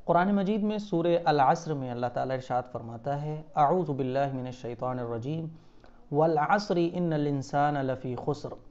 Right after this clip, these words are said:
इल्ला लल्लज़ीना आमनू व अमिलुस सालिहाति व तवासौ बिल हक़्क़ि व तवासौ बिस सब्र।" <clears throat> "वल असर", ज़माने की कसम,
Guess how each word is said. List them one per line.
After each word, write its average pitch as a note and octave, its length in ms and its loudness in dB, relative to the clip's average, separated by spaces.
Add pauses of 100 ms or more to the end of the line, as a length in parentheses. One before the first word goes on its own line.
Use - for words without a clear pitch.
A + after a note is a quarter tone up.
(560)
इल्ला F3+ 240 6
लल्लज़ीना C#3+ 480 2 (100)
आमनू C3+ 400 -2
व B2+ 100 -2
अमिलुस B2 580 -2
सालिहाति A#2 720 -2
व B2 160 -2
तवासौ B2+ 640 -2
बिल A#2 200 -4 (120)
हक़्क़ि C3+ 280 -4
व A#2 180 0
तवासौ A2+ 600 -4
बिस A2+ 300 -8
सब्र।" A2 540 -8
<clears throat> - 1700 -10
"वल D#3 140 6
असर", F#3+ 420 4
ज़माने D3+ 440 2
की D#3 160 -4
कसम, A#2 400 -8